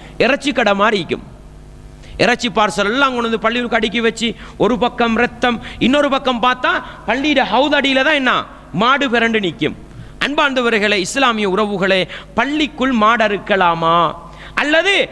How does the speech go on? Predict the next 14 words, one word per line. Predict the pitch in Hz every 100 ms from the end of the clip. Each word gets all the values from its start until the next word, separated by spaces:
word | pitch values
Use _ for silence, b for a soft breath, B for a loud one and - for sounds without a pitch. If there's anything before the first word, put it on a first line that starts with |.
| B B
அறுக்கப்பட்ட | 220 370 - 349 349 - 302
மாட்டிறைச்சியை | 269 349 - 359 339 - 311 302
கொண்டு | 285 294 302
வந்து | 285 277 262 B B -
பள்ளிக்குள் | 339 403 392 381
என்ன | 339 330
செய்யலாமா? | 320 311 302 285 277 277 233 104 - - - - -
பங்கு | - 330 370 349
வைக்கிற | 330 330 311
பணிகள், | 269 285 285 277 269 247 202 - - - - - 277
பார்சல் | 339 381 - 349 339
பண்ணுகிற | 320 311 294
பணிகளை | 294 277 302 294 285 -
செய்யலாமா? | 277 285 285 269 262 269 262